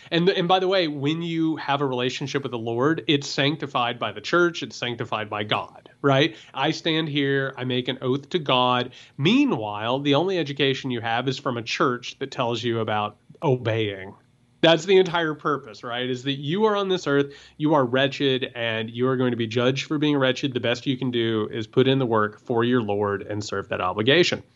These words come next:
Well, all of a sudden, capitalism springs up, and it's not a coincidence that this takes place with Protestantism,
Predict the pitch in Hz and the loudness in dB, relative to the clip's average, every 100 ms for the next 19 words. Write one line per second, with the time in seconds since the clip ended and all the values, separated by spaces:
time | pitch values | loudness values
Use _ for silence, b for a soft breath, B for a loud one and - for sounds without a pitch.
0 | B B B B - 214 214 254 277 247 | B B B B 2 4 6 6 4 2
1 | 277 196 - 185 294 370 320 156 107 98 | 0 0 -2 0 0 0 0 0 0 -6
2 | 98 - 101 98 92 90 - B B _ | -8 -6 -6 -6 -8 -10 -12 B B _
3 | 170 190 185 165 165 240 233 - 151 262 | 4 4 2 0 2 2 -2 -2 2 2
4 | 254 139 131 135 131 165 185 - 156 143 | 2 0 0 -2 -6 -2 -4 0 -2 -2
5 | - 101 104 - 151 160 - - 170 262 | -4 -4 -4 -4 -2 -4 -6 0 4 4
6 | 285 - 101 101 - | 2 0 -4 -6 -12